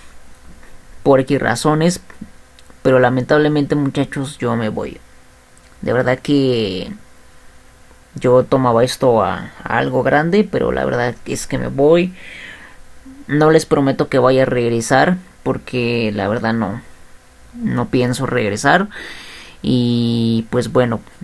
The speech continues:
eso es todo, muchachos. Que tengan muy buen día. Los tutoriales están aquí. Toda la información que hay aquí, videos loquenderos. Puedes comentar.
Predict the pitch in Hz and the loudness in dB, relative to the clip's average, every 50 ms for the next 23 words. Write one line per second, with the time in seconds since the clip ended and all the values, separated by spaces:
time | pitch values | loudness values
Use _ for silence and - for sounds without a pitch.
0 | - - - 131 120 - 123 113 - - - 135 127 127 123 113 110 131 - 143 | -16 -10 -8 -6 -6 -4 -6 -6 -6 0 2 4 4 4 4 2 0 -2 -2 -4
1 | 139 127 - 139 120 113 - - - - - - - - 117 113 104 - - 123 | -6 -4 -4 -6 -6 -6 -6 -8 -8 -10 -12 -12 -10 -6 -4 -4 -4 -2 -4 -2
2 | 127 123 120 117 120 123 123 120 120 113 113 113 113 123 123 147 151 160 165 165 | -2 -2 -2 -2 -2 -2 -2 -2 -2 -2 -2 -2 -2 0 0 0 4 4 6 4
3 | 165 151 131 131 - - - 113 - 131 120 110 120 117 117 113 - 110 - - | 4 4 0 -2 -4 -6 -8 -8 -4 -2 -2 0 0 0 -2 -4 -6 -8 -8 -4
4 | - 117 117 113 104 - - - - - - - - 175 202 226 226 - - - | -2 -2 0 -2 -4 -6 -8 -12 -12 -12 -8 -2 2 4 4 4 4 2 -8 -18
5 | - - - - - - - - - - - - - - - - - 143 139 135 | -20 -20 -20 -20 -20 -20 -20 -20 -20 -20 -20 -20 -20 -18 -8 0 2 4 4 4
6 | 127 120 117 - - 117 110 113 113 - 135 127 123 120 127 110 98 - - 139 | 4 2 -2 -4 -6 -6 -6 -6 -4 -4 -4 -4 -2 -2 -2 -2 -2 -2 -2 -2
7 | 151 151 151 156 139 135 117 101 90 101 135 147 143 123 113 - - 98 101 117 | 0 0 0 0 0 0 0 0 0 -2 -2 -2 -2 -2 -2 -2 -4 -6 -4 0
8 | 143 156 151 156 165 165 - - - - - - - - - - - - - - | 4 6 6 6 6 6 2 -4 -18 -18 -18 -18 -16 -16 -18 -18 -18 -10 -2 2
9 | 160 190 208 202 - 196 156 139 139 - - 165 165 180 190 214 247 240 | 2 2 2 2 0 2 2 2 2 4 4 6 6 6 6 6 4 2